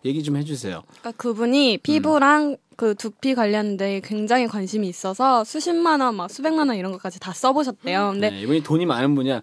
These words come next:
Speaker 2: 네.
Speaker 1: 다 해봤대, 웬만한 시장에서
Speaker 2: 근데
Speaker 1: 있는 거.
Speaker 2: 결국 가장 효과 있었던 거는 그냥, 그냥 길가에서 파는 만 얼마짜리 샴푸
Speaker 1: 음.
Speaker 2: 그거였던 거예요. 그래서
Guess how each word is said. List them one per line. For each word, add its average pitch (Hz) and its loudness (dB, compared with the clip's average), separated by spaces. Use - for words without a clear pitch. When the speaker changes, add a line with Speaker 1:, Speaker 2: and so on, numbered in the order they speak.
Speaker 2:
네. 240 2
Speaker 1:
다 233 4
해봤대, 214 4
웬만한 147 4
시장에서 117 -4
Speaker 2:
근데 285 4
Speaker 1:
있는 226 -2
거. - -4
Speaker 2:
결국 254 4
가장 254 4
효과 311 2
있었던 240 -2
거는 277 2
그냥, 233 0
그냥 269 0
길가에서 285 2
파는 320 2
만 214 4
얼마짜리 220 2
샴푸 285 -4
Speaker 1:
음. 104 -6
Speaker 2:
그거였던 220 0
거예요. 196 2
그래서 208 -6